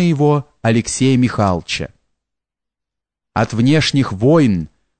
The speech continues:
бродячих отрядов шведских и польских, от вольности казацкой, от разбойничьих шаек шишей –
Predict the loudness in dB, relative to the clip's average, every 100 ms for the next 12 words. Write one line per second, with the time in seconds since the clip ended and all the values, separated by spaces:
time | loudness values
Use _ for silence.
0 | -4 0 2 2 0 -2 -2 -2 0 0
1 | 0 -2 -4 0 0 0 -2 -2 -2 -2
2 | 2 2 0 -4 -6 -6 -18 _ _ _
3 | _ -4 -4 0 2 2 2 -2 -4 -2
4 | -2 0 0 0 -4 -4 -4 -4 _ _
5 | _ _ -4 -2 0 0 0 2 2 0
6 | -2 -4 -2 0 2 0 -4 -6 -4 0
7 | 0 0